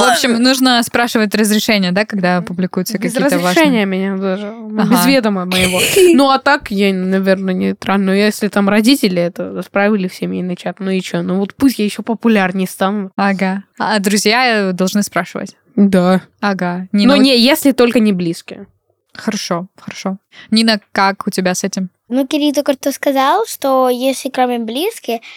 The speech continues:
Speaker 3: друзья, но я бы тоже хотела, чтобы близкие друзья спрашивали. Просто, ну, к примеру, я сфоткалась там как-то, у меня там рожа как-то не так получилась. А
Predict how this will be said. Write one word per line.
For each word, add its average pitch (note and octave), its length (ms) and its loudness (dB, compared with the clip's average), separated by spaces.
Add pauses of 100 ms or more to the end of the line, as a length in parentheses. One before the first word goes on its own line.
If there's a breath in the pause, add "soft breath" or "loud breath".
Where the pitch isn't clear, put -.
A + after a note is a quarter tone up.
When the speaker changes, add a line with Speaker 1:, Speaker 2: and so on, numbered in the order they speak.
(380 loud breath)
Speaker 3:
друзья, B3 600 0
но C4 320 0
я B3+ 220 2
бы C4+ 120 -2
тоже C4+ 240 2
хотела, A3+ 300 -4
чтобы A3 200 -2
близкие A#3 360 0
друзья A3 360 0 (320 soft breath)
спрашивали. A#3+ 760 0 (360 soft breath)
Просто, B3+ 320 0
ну, C4 140 0
к A#3+ 80 -8
примеру, A#3+ 420 0
я A3+ 180 4
сфоткалась C4 640 -2
там G#3 280 -4
как-то, G#3+ 380 -4
у - 40 -8
меня G#3 220 -4
там G#3 220 -6 (420 loud breath)
рожа D#4 500 4
как-то B3 340 0
не A3+ 100 -4
так G#3+ 240 -4
получилась. A3+ 520 -4
А A#3 400 0